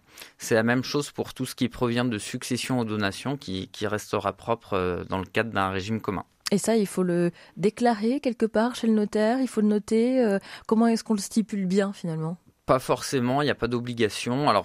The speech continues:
Speaker 1: soit effectivement, si vous faites un contrat de mariage, on peut le, le préciser,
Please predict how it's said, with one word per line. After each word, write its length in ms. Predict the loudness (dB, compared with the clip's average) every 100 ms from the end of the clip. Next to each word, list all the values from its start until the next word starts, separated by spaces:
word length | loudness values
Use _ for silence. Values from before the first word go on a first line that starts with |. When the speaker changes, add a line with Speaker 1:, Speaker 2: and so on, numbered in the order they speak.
| -2
Speaker 1:
soit 380 | -10 -4 2 2
effectivement, 520 | 2 -6 -6 -2 -2
si 140 | -2 -4
vous 80 | -4
faites 240 | -4 0
un 120 | -2
contrat 340 | -2 -8 -2 0
de 40 |
mariage, 400 | 2 2 0 -2 -6
on 120 | -6 -4
peut 160 | 0
le, 280 | 2 2 2
le 180 | 0 -2
préciser, 600 | -2 -6 -4 -2 -2